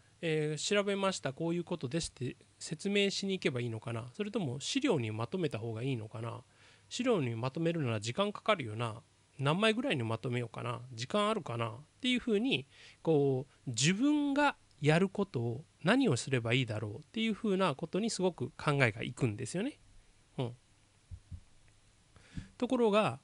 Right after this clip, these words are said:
相手のニーズをちゃんと確認せずに仕事を進めてしまうと、例えば軽く調べて、まあ、とりあえず口で説明すればいいだろうと思って、うん、「ネットで調べてみたんですけど、コロナはこれこれこれで、あれあれあれみたいですよ。」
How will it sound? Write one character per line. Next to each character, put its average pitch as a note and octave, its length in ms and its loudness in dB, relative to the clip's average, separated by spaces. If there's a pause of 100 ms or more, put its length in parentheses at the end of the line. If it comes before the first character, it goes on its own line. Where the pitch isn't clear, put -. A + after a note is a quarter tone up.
(480)
相 C4+ 260 8
手 C#4+ 200 4
の F#3+ 380 6
ニ G3 300 8
ー A3+ 60 2
ズ A3+ 160 -2
を A#3 280 4
ち - 120 -2
ゃ G3+ 80 4
ん A#3 80 -2
と - 80 -2
確 E3+ 240 0
認 G#3+ 160 4
せ G#3 140 2
ず D3+ 100 2
に G#2+ 80 0
仕 - 100 -2
事 C3 240 2
を B2 60 2
進 C#3 280 -2
め B2+ 100 2
て - 100 -6
し C3 100 -6
ま B2 120 0
う B2+ 60 -4
と、 E3+ 360 2 (640)
例 D4 80 4
え - 20 0
ば D#3+ 120 2
軽 G3+ 240 4
く A#3 120 -2
調 G3+ 280 4
べ C3 120 0
て、 F#3+ 400 0
ま A3 60 0
あ、 - 20 -4
と G#3 140 2
り C4 120 2
あ D4+ 60 2
え B3 40 -2
ず B2 160 -4
口 - 200 -6
で G3 100 2
説 G#3+ 240 -4
明 A3 120 0
す G#3+ 100 -8
れ G#3+ 60 -2
ば C#3 100 -2
い D3+ 80 0
い D3+ 40 -4
だ C3 120 2
ろ B2+ 160 -8
う - 40 -20
と D3 120 -6
思 B2 120 -4
っ A#2 40 -12
て、 - 280 -2 (360)
う E3+ 80 2
ん、 B2 220 4
「ネ B2+ 140 4
ッ - 20 6
ト - 140 -2
で A3 100 2
調 G#3 220 4
べ G3 80 -2
て B2 100 -2
み C3 80 0
た C#3 140 -2
ん A#2 80 -2
で A#2 60 -8
す - 100 -12
け E3 80 -4
ど、 G3 240 4 (240)
コ A#3 100 2
ロ G#3+ 100 6
ナ D3 160 2
は A2 100 0
こ F3 120 0
れ G3 80 0
こ G3+ 100 -2
れ F#3+ 120 2
こ G3 100 -2
れ G3 140 2
で、 D3 200 2
あ D#3 120 0
れ F#3+ 100 8
あ F#3+ 60 8
れ F#3+ 120 4
あ F#3 60 4
れ F#3 100 0
み G3+ 120 -2
た F#3+ 100 6
い C3+ 80 4
で A2+ 120 0
す - 120 -6
よ。」 B2 300 0